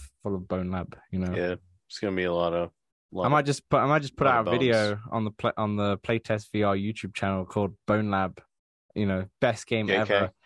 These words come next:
Speaker 1: And then they come in and it's just me going, <laughs> "Ha ha, I haven't installed it yet." But
Speaker 2: You've been
Speaker 1: th-
Speaker 2: rickrolled.
Speaker 1: You've been rickrolled, but it's gonna be a Dan roll. <laughs> Anywho,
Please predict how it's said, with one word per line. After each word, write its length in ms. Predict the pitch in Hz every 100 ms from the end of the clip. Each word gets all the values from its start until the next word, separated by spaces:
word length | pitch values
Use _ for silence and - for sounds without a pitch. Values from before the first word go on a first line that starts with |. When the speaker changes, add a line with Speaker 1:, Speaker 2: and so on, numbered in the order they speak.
| _ -
Speaker 1:
And 140 | 113
then 80 | 117
they 100 | 113
come 280 | - 123 113
in 180 | 110 107
and 120 | 101
it's 120 | 92
just 200 | - 101
me 240 | 104 104 98
going, 360 | 104 98 95
<laughs> 60 | 98
"Ha 80 | 143
ha, 600 | - 151 143 131 117 104
I 60 |
haven't 160 | 117 113
installed 380 | 101 - 107 98
it 100 | 92
yet." 180 | 90 87 _ _ _ -
But 160 | 117 107
Speaker 2:
You've 80 | 110
been 100 | 123
Speaker 1:
th- 140 | 143
Speaker 2:
rickrolled. 560 | - 135 120 110 101 - - -
Speaker 1:
You've 140 | 123
been 140 | 135
rickrolled, 680 | 131 156 - 143 143 135 110
but 260 | 110 113 78
it's 100 | 107
gonna 100 | 123
be 100 | 120
a 40 |
Dan 260 | 101 113 113
roll. 380 | 113 104 95 110 _ 139 -
<laughs> 120 | 160 170 - - - - - - - - _ _ _
Anywho, 640 | 139 147 151 135 107 104